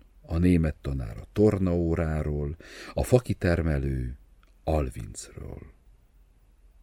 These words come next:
Ott van a közjegyző és a tiszti ügyész is. A kávéház előtt ülnek, és ellenségesen néznek át a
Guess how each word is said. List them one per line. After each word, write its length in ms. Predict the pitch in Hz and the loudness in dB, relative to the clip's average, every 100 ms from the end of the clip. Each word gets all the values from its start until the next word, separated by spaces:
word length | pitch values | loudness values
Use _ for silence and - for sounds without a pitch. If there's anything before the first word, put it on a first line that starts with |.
| _ | _
Ott 180 | - - | -8 -8
van 120 | - | -8
a 120 | 58 - | -10 -10
közjegyző 960 | 80 73 - 73 - - 71 73 95 - _ _ _ | -10 -8 -6 -8 -8 -8 -6 -6 -8 -14 _ _ _
és 180 | - - | -14 -8
a 60 | 80 | -6
tiszti 420 | - - - 50 | -6 -10 -10 -10
ügyész 480 | 65 - 65 - - | -10 -10 -12 -14 -18
is. 460 | - - - - - _ _ _ _ _ _ - | -18 -18 -18 -20 -20 _ _ _ _ _ _ -6
A 140 | - | -4
kávéház 560 | - 95 98 98 95 87 | 6 8 8 8 4 4
előtt 320 | 87 80 76 | 2 0 -2
ülnek, 580 | - 80 76 71 - - - - - _ | -4 -2 -2 -4 -6 -16 -20 -20 -20 _
és 160 | - - | -12 0
ellenségesen 840 | 110 95 78 71 65 62 - 64 | 4 6 4 -2 -6 -6 -6 -6
néznek 460 | 73 71 64 60 - | -4 -4 -6 -10 -6
át 340 | 82 78 - | -4 -6 -6
a 140 | 69 | -12